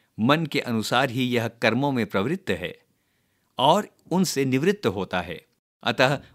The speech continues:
मन का दमन करना ही उचित होगा। इस तरह का विचार करते करते शाम हो गई। फिर धीरे धीरे उन्होंने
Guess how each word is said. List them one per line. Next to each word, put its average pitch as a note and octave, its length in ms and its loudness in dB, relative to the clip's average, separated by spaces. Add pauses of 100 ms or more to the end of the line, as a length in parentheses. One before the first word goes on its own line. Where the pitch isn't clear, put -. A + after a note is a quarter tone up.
मन C3+ 320 4
का C#3 200 0
दमन A2+ 400 0
करना G2+ 380 -2
ही G2+ 380 -2 (100)
उचित C3+ 300 -2
होगा। G#2+ 460 -4 (1600)
इस B2+ 220 -2
तरह G#2+ 220 2
का G#2 160 0
विचार G2+ 460 0
करते F#2+ 380 -4
करते F2 640 -6
शाम A#2+ 360 -2
हो E2+ 180 -10
गई। D#2+ 360 -14 (800)
फिर G2 300 -2
धीरे C3 400 0
धीरे G#2+ 360 -2
उन्होंने F#2+ 600 -4